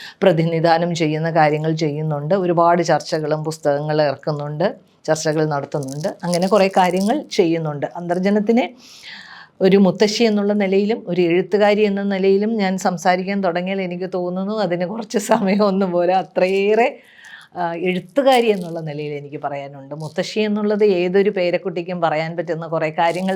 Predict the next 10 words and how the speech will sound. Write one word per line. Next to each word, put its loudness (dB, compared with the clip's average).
തന്നെ -2
അതിനകത്തുണ്ടാവും. -2
പക്ഷേ -4
എഴുത്തുകാരി 0
എന്നുള്ള 0
നിലയിൽ 2
അല്ലെങ്കിൽ 0
സമൂഹത്തിൽ 0
ഒരു -2
സ്ത്രീ 0